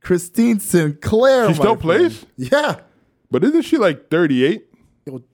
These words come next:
Speaker 1: as long as she keeps putting in those fucking bangers, it don't matter. She could be fifty as long as she <laughs> drops fucking points. That's all I give a fuck
Speaker 2: Hope Solo
Speaker 1: about.
Speaker 2: still plays.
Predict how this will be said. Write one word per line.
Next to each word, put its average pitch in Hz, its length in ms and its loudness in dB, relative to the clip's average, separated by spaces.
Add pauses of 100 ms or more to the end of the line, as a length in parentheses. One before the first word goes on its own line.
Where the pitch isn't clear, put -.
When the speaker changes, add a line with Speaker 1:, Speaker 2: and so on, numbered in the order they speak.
(140)
Speaker 1:
as - 160 -16
long 185 140 -6
as 180 60 -10
she 202 120 -12
keeps 190 340 -10 (320)
putting 202 240 -4
in 196 200 -6
those 180 200 -8
fucking 208 440 -6
bangers, 269 720 -2
it 226 100 -10
don't 202 340 -2
matter. 226 520 0
She 254 120 -6
could 226 100 -6
be 202 60 0
fifty 208 540 -2
as 156 100 -4
long 208 140 2
as - 80 -4
she 202 100 -2
<laughs> - 0 -
drops 175 480 -6
fucking 170 380 -6
points. 147 580 -6 (640)
That's 175 160 -6
all 180 180 2
I 175 100 2
give 156 200 -2
a 139 80 -4
fuck 220 280 0
Speaker 2:
Hope 160 80 -8
Solo 175 200 -2
Speaker 1:
about. 147 80 0
Speaker 2:
still 135 180 0
plays. 135 380 -2